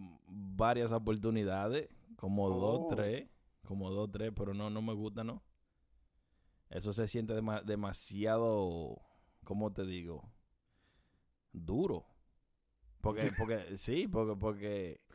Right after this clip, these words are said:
Speaker 1: hay mujeres que se, que usan la grasa de ella misma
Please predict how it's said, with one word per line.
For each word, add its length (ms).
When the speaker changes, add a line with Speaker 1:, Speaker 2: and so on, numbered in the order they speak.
Speaker 1:
hay 140
mujeres 460
que 120
se, 260
que 140
usan 600
la 120
grasa 300
de 100
ella 120
misma 400